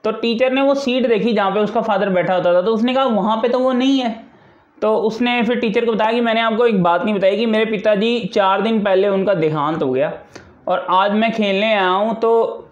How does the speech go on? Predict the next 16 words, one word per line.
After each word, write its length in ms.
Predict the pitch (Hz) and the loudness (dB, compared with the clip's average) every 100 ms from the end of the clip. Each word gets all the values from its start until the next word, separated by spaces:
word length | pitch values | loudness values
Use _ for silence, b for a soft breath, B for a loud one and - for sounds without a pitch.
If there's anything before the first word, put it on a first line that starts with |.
| - | -4
वो 220 | 180 214 | 0 2
मुझे 260 | 214 208 214 | 2 2 2
देख 340 | 143 175 190 | 2 2 2
रहे 180 | 190 180 | 0 0
हैं, 240 | 190 220 | -2 -2
इसीलिए 640 | 202 196 240 220 214 214 220 | -6 -2 0 2 2 0 -2
मैं 280 | 165 185 | -2 -2
सबसे, 440 | 185 - 180 - 220 | -2 -4 -8 -4 -4
अ, 380 | - 165 170 - | -4 0 0 2
अपना 320 | 175 175 190 | -2 -2 -2
सबसे 340 | 196 196 - 196 | -2 -4 -2 -2
बेटर 400 | 131 160 156 180 | 0 0 0 -2
performance 680 | 185 - 156 143 143 - | -4 -4 -2 -2 -2 -2
मैंने 200 | 139 131 | -4 -2
दी 240 | 123 120 | -4 -8
है। 100 | 117 | -10